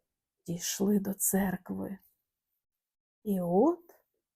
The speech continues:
сидить Христя на стільці перед іконою Миколи Чудотворця,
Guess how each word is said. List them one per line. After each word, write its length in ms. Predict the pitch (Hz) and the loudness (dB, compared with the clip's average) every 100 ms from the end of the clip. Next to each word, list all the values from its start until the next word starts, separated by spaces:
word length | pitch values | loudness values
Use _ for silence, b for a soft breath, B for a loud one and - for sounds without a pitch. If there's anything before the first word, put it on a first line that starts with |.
| _ _ _ _ _ _ _ | _ _ _ _ _ _ _
сидить 720 | - - 185 165 185 277 302 | -4 -2 0 2 4 6 4
Христя 680 | - 233 247 254 - - 233 | 0 2 4 4 0 0 2
на 140 | 220 | 2
стільці 680 | 214 - 226 208 - 226 220 | 0 4 4 6 4 4 4
перед 320 | 220 208 208 | 6 6 8
іконою 560 | 208 214 214 214 208 208 | 6 8 8 10 8 8
Миколи 460 | 202 - 202 202 | 6 6 6 6
Чудотворця, 960 | 202 202 196 196 190 202 190 - - 190 | 4 2 2 4 8 8 6 0 0 0